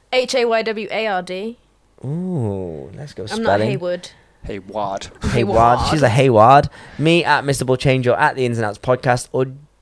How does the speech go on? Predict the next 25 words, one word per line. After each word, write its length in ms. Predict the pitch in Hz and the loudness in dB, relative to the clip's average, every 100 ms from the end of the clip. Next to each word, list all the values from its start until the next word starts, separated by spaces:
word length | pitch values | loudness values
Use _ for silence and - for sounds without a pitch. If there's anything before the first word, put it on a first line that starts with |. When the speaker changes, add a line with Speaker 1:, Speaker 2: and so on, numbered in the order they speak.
| _ - | _ 4
Speaker 2:
Jake 460 | 320 480 - - _ - | 10 10 8 -16 _ -2
at 300 | 147 160 - 131 | 0 0 -4 -6
Gibson 460 | 143 135 - 131 - - | -2 -2 0 -2 -2 -4
underscore 720 | 151 147 139 - 135 127 - | -4 -4 -8 -4 -4 -4 -4
median 500 | 120 123 120 120 120 - - - _ _ - | -2 0 2 0 0 -6 -20 -20 _ _ -2
media 640 | 104 101 101 95 92 123 _ _ _ - | 2 2 4 6 6 4 _ _ _ -2
underscore. 720 | 107 95 98 - 90 78 107 _ - | -2 0 -4 -4 -4 -4 -6 _ -12
Speaker 3:
Boom. 220 | 101 95 - _ - | -10 -12 -20 _ -6
Speaker 2:
And, 180 | 107 101 | -2 0
uh, 200 | 104 98 | 0 0
go 240 | - 113 | -2 -2
to 100 | 110 | -2
the 140 | 110 113 | -2 -2
ins 120 | 110 | 0
and 80 | 104 | -2
outs 80 | 107 | -2
podcast 420 | 110 - 117 - | -6 -4 -6 -4
dot 160 | - | -4
com 240 | - 165 147 _ - | -2 -4 -4 _ -4
if 80 | |
you 60 | 127 | 0
wanna 140 | 127 | 2
join 200 | 127 127 | 2 2
the 80 | 127 | 2
program. 500 | - 131 131 131 139 | 2 2 2 -2 -4